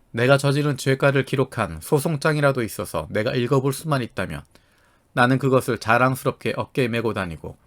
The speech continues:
그것을 왕관처럼 머리에 얹고 다니겠다. 나는 내가 한 모든 일을 그분께 낱낱이 말씀드리고 나서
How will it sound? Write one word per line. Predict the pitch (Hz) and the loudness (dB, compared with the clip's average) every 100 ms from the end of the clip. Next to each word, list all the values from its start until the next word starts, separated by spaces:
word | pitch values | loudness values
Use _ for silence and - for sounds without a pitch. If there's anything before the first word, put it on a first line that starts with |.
| _ _ _ | _ _ _
그것을 | 143 131 139 | 0 2 2
왕관처럼 | 117 131 139 143 131 127 101 | 2 2 2 2 2 -2 -2
머리에 | 95 110 120 | -2 0 0
얹고 | 117 117 117 123 | -2 -4 -4 -6
다니겠다. | 107 101 87 - - - _ _ _ _ _ _ _ | -4 -6 -10 -12 -14 -16 _ _ _ _ _ _ _
나는 | 110 117 113 85 _ _ _ _ | 2 2 -2 -6 _ _ _ _
내가 | 120 123 | 4 6
한 | 139 139 | 4 4
모든 | 131 151 170 | 4 6 2
일을 | 156 151 135 | 2 2 0
그분께 | 139 139 135 135 | 0 -2 0 0
낱낱이 | 123 131 143 135 - | 2 2 2 0 -2
말씀드리고 | 135 123 - 151 123 117 | 0 0 -2 -2 -2 -2
나서 | 110 87 80 | -4 -6 -8